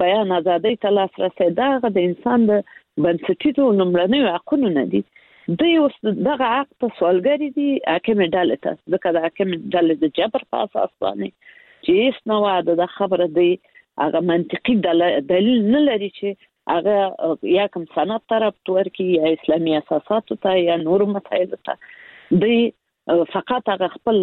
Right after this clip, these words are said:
هغه، آم، سیاسي دریځ، هغه کوم موخو دپاره چې دوی جګړه کړې ده، کوم جواب دی چې دوی مثلا هغه خپلو لاس لاندې کسان دپاره لري،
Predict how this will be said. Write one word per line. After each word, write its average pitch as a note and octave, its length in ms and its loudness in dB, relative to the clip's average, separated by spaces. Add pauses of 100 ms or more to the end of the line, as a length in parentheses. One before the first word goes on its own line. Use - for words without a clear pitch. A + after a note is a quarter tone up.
هغه، D3 280 0 (180)
آم، D3+ 400 -6 (140)
سیاسي D#3+ 320 0
دریځ، F#3+ 520 2
هغه E3+ 360 -4
کوم D3+ 140 -4 (500)
موخو F3 240 0
دپاره D#3 360 0
چې - 120 -4
دوی D#3+ 220 2
جګړه E3 360 -2
کړې G3+ 300 -2
ده، F#3+ 120 0 (460)
کوم F#3+ 200 2
جواب E3+ 400 2
دی F#3 200 0
چې - 140 -2
دوی E3+ 200 0
مثلا D#3+ 400 -2
هغه D3 280 2
خپلو E3+ 340 0
لاس E3+ 320 0
لاندې D#3+ 240 -2
کسان B3 460 -4
دپاره - 320 -4
لري، - 320 0